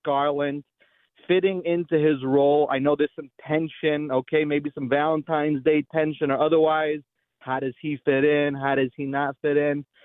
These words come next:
But listen, my heart sticks with Donovan Mitchell.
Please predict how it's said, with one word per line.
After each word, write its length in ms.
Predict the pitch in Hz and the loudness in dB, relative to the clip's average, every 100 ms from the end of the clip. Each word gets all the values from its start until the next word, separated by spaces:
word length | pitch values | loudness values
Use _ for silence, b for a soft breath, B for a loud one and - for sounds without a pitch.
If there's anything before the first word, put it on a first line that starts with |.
| b - | b -2
But 80 | 143 | 2
listen, 400 | 165 196 180 120 | 2 2 -2 0
my 240 | 135 165 | 0 0
heart 400 | 156 170 196 214 _ _ _ _ _ _ | 0 0 0 -4 _ _ _ _ _ _
sticks 320 | 151 156 _ _ - | 0 0 _ _ -14
with 380 | 117 131 143 - _ _ _ _ _ - | -2 2 2 -2 _ _ _ _ _ -4
Donovan 440 | 127 127 117 113 | -2 -2 -6 -8
Mitchell. 420 | 107 98 - 90 | -8 -12 -10 -12